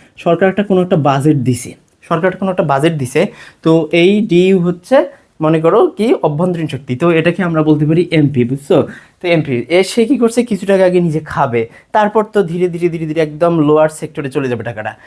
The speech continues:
এই ডিইউ হচ্ছে আমাদের প্রজেক্ট, বুঝছো? Then finally হচ্ছে প্রজেক্টে সেই কাজটা হবে, বাকি যতটুকু টাকা বাকি থাকবে। তার মানে ডিইউ হচ্ছে অভ্যন্তরীণ শক্তি, তার মানে আগে নিজের সিস্টেম তার নিজের উপর আগে কাজ করবে, তারপর হচ্ছে ফাংশন, বুঝতে পারছো? তো এই হচ্ছে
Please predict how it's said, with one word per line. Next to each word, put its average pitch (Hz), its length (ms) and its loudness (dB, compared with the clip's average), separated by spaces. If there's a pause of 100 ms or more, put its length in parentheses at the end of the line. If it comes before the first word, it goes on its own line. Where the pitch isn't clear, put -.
(240)
এই 185 200 2
ডিইউ 208 320 4
হচ্ছে 208 240 0
আমাদের 190 260 2
প্রজেক্ট, 127 440 -4 (1300)
বুঝছো? 196 300 2 (260)
Then 202 180 0
finally 202 260 0
হচ্ছে 202 160 0
প্রজেক্টে 180 460 0
সেই 226 340 0 (120)
কাজটা 147 300 -2
হবে, 123 340 -2
বাকি 127 320 -4
যতটুকু 151 380 -2
টাকা 143 200 -4
বাকি 135 200 -4
থাকবে। 113 300 -2 (320)
তার 202 80 4
মানে 202 120 4
ডিইউ 233 220 4
হচ্ছে 240 180 2
অভ্যন্তরীণ 233 480 4
শক্তি, 214 280 -6
তার 226 120 -6
মানে 226 140 -6
আগে 190 280 0
নিজের 196 280 0
সিস্টেম 180 420 -6
তার 220 120 -4
নিজের 190 260 -2
উপর 190 140 -2
আগে 180 140 2
কাজ 123 240 -4
করবে, 107 300 -6 (300)
তারপর 170 320 2
হচ্ছে 196 360 2 (180)
ফাংশন, 110 400 -6 (160)
বুঝতে 185 200 -6
পারছো? 254 320 2 (300)
তো 185 160 0
এই 240 180 4
হচ্ছে 269 400 -4